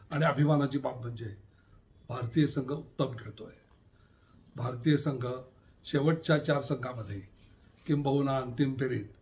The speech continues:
किंबहुना विश्वचषक जिंकेल, असं माझं स्वतःचं वैयक्तिक मत आहे. कारण मी मेरिटवर बोलतोय. भारतीय संघाचा खेळ जसा होतोय, त्या,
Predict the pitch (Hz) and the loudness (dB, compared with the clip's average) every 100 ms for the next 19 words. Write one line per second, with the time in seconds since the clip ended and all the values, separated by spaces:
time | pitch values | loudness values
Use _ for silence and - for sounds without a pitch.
0 | - - - - 147 151 156 147 151 160 | -20 -20 -18 2 4 6 4 6 6 6
1 | 156 127 123 127 170 143 143 147 131 127 | 6 4 0 0 4 4 2 0 -2 -4
2 | - 139 113 - - _ - - _ _ | -2 -2 -4 -12 -20 _ -20 -20 _ _
3 | _ _ - 156 143 127 127 127 135 123 | _ _ -10 -4 -2 -2 -4 -6 -6 -8
4 | 120 123 120 107 104 - - 113 - - | -8 -8 -8 -8 -12 -16 -16 -16 -16 -20
5 | - _ - _ - 117 139 151 - - | -20 _ -20 _ -10 -4 -4 -6 -12 -20
6 | _ _ 139 131 131 135 151 156 131 104 | _ _ -10 -6 0 4 6 6 4 -2
7 | 104 - - _ - - - _ - 113 | -10 -18 -20 _ -20 -20 -20 _ -6 -4
8 | 123 135 143 127 135 135 - 131 127 110 | 0 -2 -2 -2 -2 -2 -2 -4 -4 -4
9 | 123 113 117 101 - _ _ - _ _ | -6 -6 -8 -10 -18 _ _ -20 _ _
10 | - 143 143 | -4 0 0